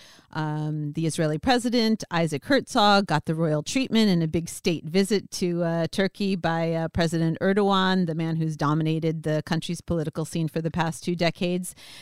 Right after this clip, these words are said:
After that, Turkey's foreign minister came here to Israel. Then Foreign Minister Lapid traveled to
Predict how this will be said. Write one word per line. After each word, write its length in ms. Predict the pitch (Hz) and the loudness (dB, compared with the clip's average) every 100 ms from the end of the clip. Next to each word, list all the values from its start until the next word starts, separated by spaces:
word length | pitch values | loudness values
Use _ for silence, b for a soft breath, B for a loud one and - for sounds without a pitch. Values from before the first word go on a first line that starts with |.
| B | B
After 260 | - 165 175 | -2 0 2
that, 340 | 180 214 202 - | 4 6 4 2
Turkey's 360 | 175 - 160 | -4 -2 -6
foreign 280 | - 170 165 | -4 -2 0
minister 400 | 202 220 - 214 | 2 0 0 -4
came 260 | - 165 160 | -2 -4 -4
here 220 | 170 147 | -4 -6
to 180 | - - | -6 -4
Israel. 800 | 233 254 247 247 233 226 220 220 B B B | -2 0 0 2 2 4 2 0 B B B
Then 380 | 175 185 185 190 | 0 4 4 4
Foreign 340 | - 190 180 | 2 0 2
Minister 400 | 185 190 - 175 | 2 2 0 -2
Lapid 520 | 165 160 - 254 262 | -2 -2 -4 -2 -2
traveled 400 | - 180 165 170 | 0 0 2 0
to 240 | - 170 | -4 -4